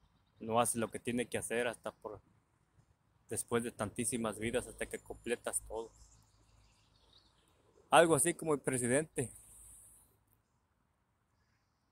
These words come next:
Ya, ya hizo lo que tenía que hacer y yo creo que es como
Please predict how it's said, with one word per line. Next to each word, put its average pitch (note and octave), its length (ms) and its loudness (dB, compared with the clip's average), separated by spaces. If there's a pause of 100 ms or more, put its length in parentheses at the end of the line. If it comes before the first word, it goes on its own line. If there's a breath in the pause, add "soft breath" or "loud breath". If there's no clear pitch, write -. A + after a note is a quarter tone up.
(460)
Ya, A2 460 4 (3250)
ya A2+ 180 4
hizo A#2+ 240 4
lo A2+ 140 0
que - 100 -6
tenía G#2+ 300 -4
que A#2 100 -6
hacer A2+ 260 -4
y A2+ 80 -2
yo G#2+ 120 -6
creo - 180 -10
que - 80 -12
es G#2+ 100 -8
como A2 300 -10